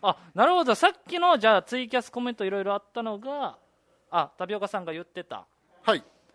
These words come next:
Speaker 1: えー、チュラタマ養鶏場気になってたので行ってみますっていうの、あ、先ほどオリちゃんでも差し入れいただいてたんですね、これは。
Speaker 2: うんうんうんうん。
Speaker 1: あ、なるほどね。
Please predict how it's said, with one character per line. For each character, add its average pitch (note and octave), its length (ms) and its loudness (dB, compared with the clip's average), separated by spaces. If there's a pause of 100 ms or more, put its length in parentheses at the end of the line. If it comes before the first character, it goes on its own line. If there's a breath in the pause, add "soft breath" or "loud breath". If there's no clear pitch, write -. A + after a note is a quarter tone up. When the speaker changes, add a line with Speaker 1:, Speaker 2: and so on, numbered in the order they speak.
(140)
Speaker 1:
え C3 100 -14
ー、 A#2+ 40 -18
チ - 80 -14
ュ E3 40 -8
ラ D#3+ 100 -6
タ D#3+ 80 -10
マ C#3+ 100 -12
養 C3+ 180 -14
鶏 B2+ 220 -16
場 A#2+ 260 -20
気 C3+ 120 -20
に C#3+ 100 -16
な C#3 100 -14
っ C3 60 -20
て - 160 -20
た D3 140 -18
の G3 100 -14
で E3 80 -16
行 D3 80 -18
っ - 40 -20
て D#3+ 120 -16
み D#3+ 100 -14
ま F3 140 -8
す - 60 -20
っ - 20 -20
て - 80 -18
い F3+ 60 -10
う - 20 -10
の、 D#3 100 -8
あ、 - 160 -6
先 A#3 300 -6
ほ D4+ 60 -4
ど A3 120 -4
オ A3 60 -2
リ D#4 140 -8
ち - 80 -6
ゃ E4+ 80 0
ん E4+ 80 -12
で D#4+ 100 -10
も D3 80 -10
差 C3+ 140 -16
し - 100 -18
入 D3+ 80 -10
れ D#3+ 80 -6
い F3 60 -8
た A#3+ 100 -4
だ B3 80 -4
い B3 80 -6
て B3+ 100 -14
た E3+ 140 -6
ん G#2 60 -12
で G2+ 40 -20
す - 120 -20
ね、 C4+ 240 -6 (180)
こ - 80 -8
れ A#3+ 80 -4
は。 F3+ 40 -4
Speaker 2:
う - 20 -8
ん - 20 -8
う E3+ 60 -8
ん D#3+ 40 -8
う - 0 -
ん C#3 160 -12
う C#3+ 80 -14
ん。 D3 40 -6
Speaker 1:
あ、 D3 100 -8 (220)
な E3+ 120 -10
る A3+ 160 -12
ほ G#3+ 120 -10
ど G#3+ 160 -8
ね。 A#3+ 200 -6